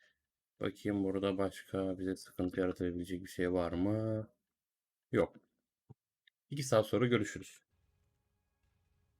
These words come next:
X P ve mansiyesi göstermeyi unutmuşum. Bir tezgahın yarısına geldik. Kimya doksan sekiz nokta yirmi idi yanlış hatırlamıyorsam. Önceki beğeni toplama videomdan da bakabilirsiniz. Yani ya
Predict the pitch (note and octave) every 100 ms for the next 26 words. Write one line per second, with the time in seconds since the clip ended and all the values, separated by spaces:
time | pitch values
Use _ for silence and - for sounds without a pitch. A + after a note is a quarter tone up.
0 | _ _ _ B2+ - C#3 D3 D3 C#3 C3+
1 | C3 C3+ C3 B2+ B2 - B2+ C3 C3 C3
2 | - B2 C3+ C3 - - C3 B2 A2+ B2
3 | B2 B2 B2 - G#2+ F#2 F#2 F2+ B2 C3+
4 | - _ _ _ - _ _ _ _ _
5 | _ - C#3 C#3 C3+ C#3 C#3 - - B2+
6 | A2+ A#2 - - C#3+ C3 C#3 C#3+ C#3 C#3
7 | C3 B2+ B2 B2+ C#3+ A#2+ G#2 F#2+ F#2 F#2
8 | G2+ G2+ F#2+ F#2 - C3 C3+ B2+ A#2+ A#2
9 | C3 B2 B2 B2+ B2+ C3 A#2 A#2+ A#2 A#2+
10 | A#2+ B2 A#2+ A2 A2+ A2+ G#2+ A2+ - -
11 | A#2 C#3 - - - - - - G2 -
12 | - C#3 C3+